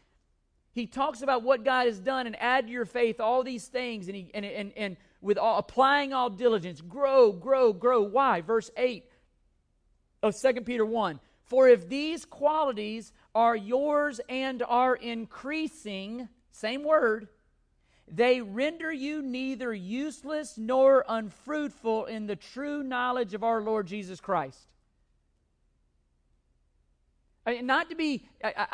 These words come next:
I don't, I'm not trying to be mean here, but if you take that verse,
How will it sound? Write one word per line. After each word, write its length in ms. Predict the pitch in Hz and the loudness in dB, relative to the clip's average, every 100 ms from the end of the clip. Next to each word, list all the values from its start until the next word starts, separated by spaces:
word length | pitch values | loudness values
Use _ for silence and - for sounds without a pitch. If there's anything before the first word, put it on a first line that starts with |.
| 247 | 0
I 20 | |
don't, 200 | 294 - | 0 -2
I'm 140 | 226 254 | -2 -2
not 180 | 277 | -4
trying 180 | - 262 | -2 -4
to 20 | |
be 100 | 247 | -4
mean 300 | 226 254 349 | -4 -6 -4
here, 200 | 285 247 | -2 0
but 120 | 226 220 | 2 0
if 120 | 180 | -2
you 120 | 220 | -8
take 320 | - 285 220 | -2 -2 0
that 160 | 254 208 | 0 0
verse, 500 | 185 302 294 220 | 4 4 2 -4